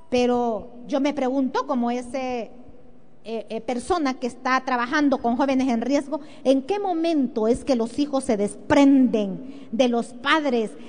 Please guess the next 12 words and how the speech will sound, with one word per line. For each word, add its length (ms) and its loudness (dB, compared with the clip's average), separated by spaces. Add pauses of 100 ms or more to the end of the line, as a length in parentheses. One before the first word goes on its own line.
(140)
Ya 180 6
no 100 4
hay 120 6
una 260 2
comunicación 760 -2
y 80 -4
cuando 260 2
usted 220 2
viene 220 2
a 20 -2
sentir, 500 -2 (460)
usted 560 0